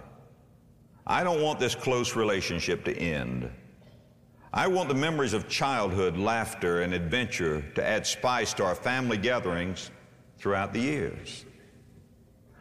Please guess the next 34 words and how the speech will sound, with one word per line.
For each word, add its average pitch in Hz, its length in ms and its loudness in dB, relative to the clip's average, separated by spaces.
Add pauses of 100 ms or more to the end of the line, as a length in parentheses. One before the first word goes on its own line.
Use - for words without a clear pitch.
(140)
I 208 180 4
desire 180 480 2
for - 140 -2
the 113 100 2
bond 147 380 2
of 113 100 -4
Christian 156 460 2
love 165 320 2
to 139 100 -2
tie 143 300 2
us 123 100 0
all 143 200 2
together. 135 580 0 (1000)
I 208 180 2
want 160 360 0
each 240 300 0
of 92 100 2
them 117 240 0
to 131 80 0
be 135 180 0
devoted 147 640 0
to 135 100 2
the 104 100 2
person 165 440 0
of 107 120 0
Jesus 143 420 0
Christ 92 480 0
and 110 100 0
to 98 60 -2
be 107 100 0
filled 117 220 0
with 113 120 -2
His - 100 -2
Spirit. 98 420 -4